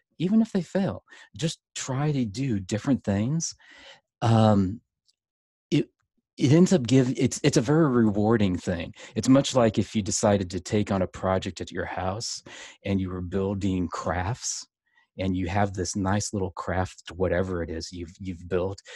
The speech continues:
and you take pride in it, you, you, you display it. Yeah, that basket of flowers means nothing to anybody but you.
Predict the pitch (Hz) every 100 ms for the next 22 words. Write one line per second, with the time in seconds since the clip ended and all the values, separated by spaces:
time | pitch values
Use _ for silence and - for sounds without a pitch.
0 | - - 87 104 90 - 92 87 92 92
1 | 87 87 - 92 98 95 92 90 - -
2 | 90 87 95 120 _ - - _ _ _
3 | _ - 190 196 175 170 147 143 143 -
4 | 131 127 - 123 123 120 131 120 110 117
5 | 120 135 113 113 113 120 120 113 92 104
6 | 127 175 107 110 160 190